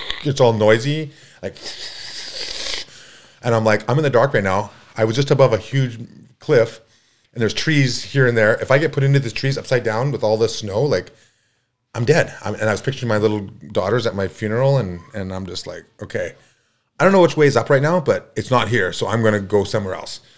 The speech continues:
So I just started spaz swimming, and all of a sudden my head came up, <gasps> and I got air again, and then I was off the cliff. And I was like, "Holy Jesus."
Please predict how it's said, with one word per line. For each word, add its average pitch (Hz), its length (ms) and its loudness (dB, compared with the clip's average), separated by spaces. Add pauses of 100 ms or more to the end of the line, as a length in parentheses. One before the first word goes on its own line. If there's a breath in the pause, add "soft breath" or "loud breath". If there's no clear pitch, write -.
(140 soft breath)
So 120 80 -2
I 117 40 2
just 110 100 0
started 110 240 4
spaz 107 280 2
swimming, 147 420 2 (480 loud breath)
and 110 100 -4
all 107 40 0
of - 40 -2
a - 20 -6
sudden 113 140 2
my 95 80 0
head 117 160 2
came 131 140 6
up, 147 160 4
<gasps> - 20 -2
and 170 840 4
I 120 40 6
got 113 180 6
air 120 160 10
again, 147 320 6 (140)
and 117 100 0
then 110 140 2
I 104 80 2
was 101 100 2
off 95 160 -2
the 107 60 -6
cliff. - 240 -6 (1120 loud breath)
And 113 100 0
I 104 60 2
was 95 80 -2
like, 95 140 2
"Holy 185 400 10
Jesus." 110 580 -4